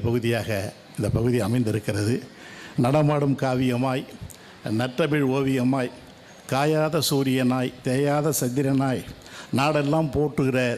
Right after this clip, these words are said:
திராவிட தீபமாய், உடலோடும் உயிரோடும் கலந்திருக்கிற நம் ஒப்பற்ற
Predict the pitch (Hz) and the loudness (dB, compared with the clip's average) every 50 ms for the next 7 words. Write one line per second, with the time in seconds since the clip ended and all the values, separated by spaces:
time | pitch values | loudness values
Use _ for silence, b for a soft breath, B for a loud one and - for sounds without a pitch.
0 | - 92 95 117 123 135 151 156 160 156 139 120 135 143 139 135 135 131 131 135 | -4 -6 -4 -2 0 0 2 2 2 0 0 2 0 2 2 2 2 2 2 2
1 | 135 123 90 - B B B B B B - 117 139 139 156 156 156 160 165 165 | 0 -2 -4 -8 B B B B B B -2 0 2 2 2 4 4 4 4 2
2 | 175 139 123 135 147 151 156 151 156 151 151 156 139 117 127 127 139 143 139 135 | 2 2 2 2 2 2 2 4 2 2 2 0 0 0 0 -2 0 0 0 0
3 | 131 131 - - 127 117 120 120 117 113 113 120 123 127 135 131 - 175 156 - | 0 0 0 -2 -2 0 0 0 0 2 2 2 0 0 -2 -2 -2 -2 0 0
4 | - | -2